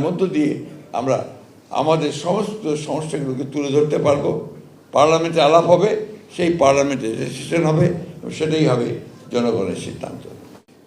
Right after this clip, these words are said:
এইটুকু বলতে পারি যে আমরা আপনাদের সকলের দোয়ায়,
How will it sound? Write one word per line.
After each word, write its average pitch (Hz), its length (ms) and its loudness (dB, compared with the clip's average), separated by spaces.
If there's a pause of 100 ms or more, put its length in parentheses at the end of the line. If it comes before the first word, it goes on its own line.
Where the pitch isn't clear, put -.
এইটুকু 196 300 -2 (100)
বলতে 202 280 10
পারি 208 220 6 (640)
যে 156 60 2 (100)
আমরা 190 200 8 (960)
আপনাদের 160 340 0 (100)
সকলের 160 400 2
দোয়ায়, 165 380 8